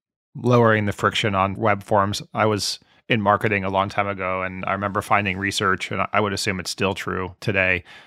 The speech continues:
that every field that you add reduces your response rate by twelve percent. And I, I, I say I think it's still valid because I was just talking to someone the other day, and they,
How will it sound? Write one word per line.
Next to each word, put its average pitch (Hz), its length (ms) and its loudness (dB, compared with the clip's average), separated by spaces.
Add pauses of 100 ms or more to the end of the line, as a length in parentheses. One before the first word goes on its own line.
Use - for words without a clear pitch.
(120)
that 104 200 -2
every 110 280 2
field 104 480 2 (120)
that 104 140 -2
you 98 180 -2
add 98 420 2
reduces 95 920 -4 (600)
your 101 440 2
response 95 480 0
rate 92 140 0
by 90 120 0
twelve 90 260 -6
percent. 90 400 -2 (420)
And 101 220 -2
I, 101 400 0
I, 101 100 4
I 101 160 0 (100)
say 107 280 4
I 92 100 4
think 101 220 0
it's 92 120 -2
still 101 320 2
valid 95 380 6
because - 160 -6
I 101 60 2
was 92 100 0
just - 320 -4
talking 117 300 4
to 104 40 2
someone 101 240 2
the 95 60 2
other 92 140 2
day, 139 280 8
and 104 140 4
they, 98 320 2